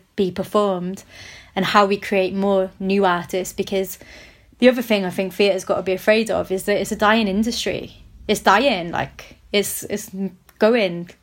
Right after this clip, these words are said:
you know, but actually, you know, what theatre stands for, what it represents, what it is,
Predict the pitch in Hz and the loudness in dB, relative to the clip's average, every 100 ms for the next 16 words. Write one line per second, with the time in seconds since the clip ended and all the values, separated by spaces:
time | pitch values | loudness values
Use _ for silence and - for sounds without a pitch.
0 | - 190 185 190 202 208 208 220 202 190 | -6 0 2 2 2 2 0 0 2 0
1 | - - - - _ _ _ _ 202 196 | -6 -18 -20 -20 _ _ _ _ -2 0
2 | 185 180 208 - 202 190 202 233 226 220 | 2 2 2 4 2 0 -4 0 2 2
3 | 220 202 190 180 180 190 208 196 208 202 | 0 2 0 0 -4 -2 -2 0 0 2
4 | 190 - 214 220 - | 0 0 -2 -2 -6